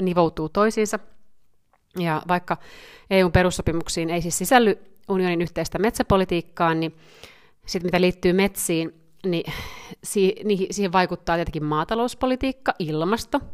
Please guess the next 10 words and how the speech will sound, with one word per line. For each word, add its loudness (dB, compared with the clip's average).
energiapolitiikka, -4
ympäristöpolitiikka. -2
Ja 0
näillä 4
politiikkasektoreilla 0
on 0
sit -14
paljon 6
semmosia 2
asetuksia 0